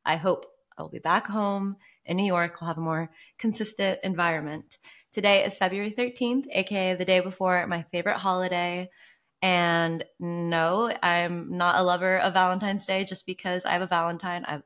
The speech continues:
always loved this holiday ever since I was a little girl in elementary school, passing out Valentines to my classmates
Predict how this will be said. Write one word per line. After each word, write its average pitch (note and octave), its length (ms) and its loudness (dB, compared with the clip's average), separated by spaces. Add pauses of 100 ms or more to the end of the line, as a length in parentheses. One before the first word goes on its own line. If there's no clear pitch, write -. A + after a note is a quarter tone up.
always A3+ 680 2
loved G3+ 280 0
this G#3 140 -10
holiday G3+ 600 -2 (420)
ever E3+ 160 2
since D#3 360 -8
I D3 160 -4
was D3 180 -10
a D3+ 60 -10
little D3+ 280 -6
girl A#3 460 2
in F3 80 -2
elementary F#3 440 0
school, F3 540 -2 (340)
passing F3 340 0
out F#3 140 0
Valentines E3+ 580 0
to - 60 -14
my F#3 100 -6
classmates E3+ 840 -8